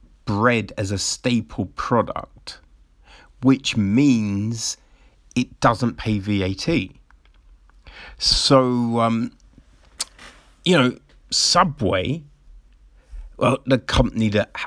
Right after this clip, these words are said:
owns the franchise in, uh, Ireland, they were just like, "Why the fuck are we paying V A T? This is crazy." So they went to court. <laughs> But the, um,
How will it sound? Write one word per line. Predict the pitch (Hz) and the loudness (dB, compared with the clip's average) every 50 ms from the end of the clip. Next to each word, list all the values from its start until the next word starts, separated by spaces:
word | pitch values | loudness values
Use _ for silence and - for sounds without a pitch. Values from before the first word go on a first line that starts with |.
| - _ _ - | -14 _ _ 0
owns | 117 117 113 110 110 107 107 101 - | 2 4 4 4 2 2 0 -2 -4
the | - - 95 | -4 -4 -4
franchise | - - - 104 101 98 98 101 - - - 104 98 95 90 90 90 - | -4 -2 0 0 0 0 -2 -4 -6 -2 0 2 2 2 0 -2 -6 -8
in, | - - 101 92 92 90 90 87 87 | -6 -4 -2 -2 -2 -4 -4 -4 -4
uh, | 87 85 85 85 82 - _ _ _ - - - - | -4 -4 -6 -8 -10 -12 _ _ _ -20 -16 -6 -2
Ireland, | 98 98 190 202 - - 98 95 98 98 - 117 120 - - - - - - - - - - - - - - - _ - - - | 0 2 2 0 0 -4 -6 -8 -8 -8 -8 -10 -10 -12 -18 -20 -20 -20 -20 -20 -20 -20 -20 -20 -20 -20 -20 -20 _ -20 -16 -8
they | - 107 101 101 127 143 160 160 160 156 151 147 139 131 127 - | -6 -4 0 2 4 4 4 4 2 2 4 4 4 4 2 2
were | - 127 | 0 0
just | 113 107 117 110 - | 0 -2 -4 -4 -2
like, | - 117 110 - - - 107 - | -2 -2 -2 -4 -8 -12 -4 0
"Why | 113 147 165 | 0 0 0
the | 196 | -2
fuck | - - 180 - - | -4 -6 -6 -4 -2
are | 165 | -2
we | 160 | -2
paying | 143 - 156 151 143 139 | -2 0 0 2 2 2
V | 127 139 135 131 | 2 2 2 2
A | 123 117 | 0 0
T? | - - 196 147 95 - - _ | -2 -2 -2 -2 -2 -4 -8 _
This | - 143 139 - | -6 -6 -4 -4
is | 139 127 | -4 -4
crazy." | - - 147 160 151 127 113 - - - - - - - - - | 0 2 2 2 2 0 -2 -6 -10 -12 -12 -12 -14 -20 -18 -12
So | - - 131 | -4 0 2
they | 131 143 156 | 4 4 4
went | 156 127 123 120 113 | 4 2 2 0 0
to | - | -4
court. | 117 - - - 214 147 90 - - - - - - - - - - - - - | -8 -2 0 2 2 2 0 -2 -8 -18 -20 -20 -20 -20 -20 -20 -20 -12 -10 -8
<laughs> | 131 - - 139 139 139 139 - - - - - - - - - | -8 -4 -4 -4 -4 -4 -6 -10 -12 -10 -10 -10 -10 -12 -14 -2
But | 139 151 170 170 147 156 - _ _ _ _ - 139 - | 4 6 6 6 6 2 -2 _ _ _ _ -18 -6 2
the, | - 143 139 139 139 139 139 135 135 | 4 4 6 6 4 4 4 4 2
um, | 131 131 131 131 127 127 127 127 123 131 | 2 2 2 2 2 0 -2 -2 -6 -8